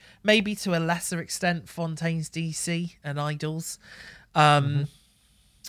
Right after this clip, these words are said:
Speaker 1: it's funny because for a long while, it hasn't really felt like there's been a strong kind of sonic movement in any genre or subgenre for quite some time. And yet, here we are with a lot of post-punk music being pushed to the fore, particularly
Speaker 2: Mm.
Speaker 1: by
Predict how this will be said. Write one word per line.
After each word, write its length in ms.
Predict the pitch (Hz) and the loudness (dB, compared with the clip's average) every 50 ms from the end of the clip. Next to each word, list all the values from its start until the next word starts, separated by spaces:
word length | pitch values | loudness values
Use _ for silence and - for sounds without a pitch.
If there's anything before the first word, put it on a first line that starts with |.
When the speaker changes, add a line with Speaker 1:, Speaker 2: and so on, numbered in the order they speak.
| - _ _ - - - _ _ | -20 _ _ -20 -20 -20 _ _
Speaker 1:
it's 140 | - - - | -12 -10 -6
funny 220 | - 208 185 127 | -4 -2 -2 -2
because 220 | 123 131 - 139 - | -2 -4 -6 -6 -6
for 120 | - 160 | -4 -2
a 40 | 160 | 0
long 240 | 175 202 196 165 151 | 0 2 0 0 2
while, 240 | 160 151 139 131 127 | 2 2 2 0 -2
it 40 | 120 | -4
hasn't 240 | 147 160 156 143 143 | -6 -8 -8 -8 -10
really 120 | 143 127 | -10 -10
felt 260 | 120 - 151 139 139 | -8 -6 -4 -4 -4
like 120 | 131 131 107 | -6 -8 -10
there's 120 | 120 - | -12 -14
been 140 | - 131 120 | -14 -14 -12
a 60 | 123 | -10
strong 500 | - - - - - 143 135 127 123 120 | -8 -10 -10 -8 -8 -8 -8 -8 -10 -12
kind 280 | - - 131 120 117 117 | -12 -10 -10 -10 -10 -10
of 60 | 117 | -10
sonic 600 | - - - - 127 123 123 113 - - - - _ - | -10 -8 -6 -6 -6 -6 -6 -8 -14 -16 -20 -20 _ -14
movement 540 | 131 127 131 131 131 - - 117 117 110 | -10 -8 -8 -8 -10 -10 -14 -14 -14 -12
in 120 | 113 123 120 | -12 -12 -12
any 200 | 120 113 117 127 | -10 -12 -12 -14
genre 680 | - - - - 135 127 135 123 123 123 117 113 113 113 | -14 -18 -18 -16 -12 -10 -10 -10 -10 -10 -10 -10 -10 -10
or 60 | 113 | -12
subgenre 600 | 117 - - 131 123 - - 120 113 113 110 113 | -10 -8 -8 -8 -8 -8 -10 -10 -10 -10 -10 -12
for 80 | - - | -14 -12
quite 260 | - - 135 127 - | -6 -4 -4 -4 -4
some 160 | - - 120 | -8 -12 -14
time. 340 | 117 - - 131 127 120 110 | -12 -8 -6 -4 -4 -4 -6
And 100 | 117 117 | -8 -8
yet, 220 | 127 131 127 - - - _ _ _ _ _ _ _ _ | -6 -6 -6 -6 -8 -16 _ _ _ _ _ _ _ _
here 300 | - - 165 160 147 131 | -8 -2 -2 0 0 -2
we 160 | 127 123 127 | -4 -4 -4
are 340 | 143 156 131 104 110 117 - _ _ - | -4 -4 -4 -6 -10 -12 -14 _ _ -10
with 160 | - 139 127 | -8 -8 -6
a 60 | 127 | -6
lot 240 | 127 131 139 147 - | -2 0 0 0 -2
of 120 | 117 - - _ _ | -4 -12 -18 _ _
post-punk 800 | - - - 151 147 - - - - - - 151 147 135 - - - | -14 -10 -8 -8 -8 -8 -10 -12 -10 -6 -6 -6 -6 -6 -12 -18 -16
music 380 | 139 127 123 117 127 110 113 | -14 -14 -12 -14 -14 -14 -12
being 220 | - 135 127 123 120 | -12 -12 -12 -12 -12
pushed 320 | - - 156 131 - - | -12 -10 -10 -10 -10 -10
to 80 | - 135 | -10 -10
the 100 | 123 127 | -10 -10
fore, 420 | - - 151 147 135 123 117 - - - - - - - | -8 -6 -6 -4 -4 -4 -6 -8 -12 -16 -20 -20 -18 -14
particularly 560 | - 131 - 160 147 - - - 135 135 135 | -12 -8 -6 -6 -6 -6 -8 -10 -8 -6 -4
Speaker 2:
Mm. 40 | 123 117 | -4 -2
Speaker 1:
by 340 | 131 127 123 120 123 123 | -2 -2 -4 -4 -6 -10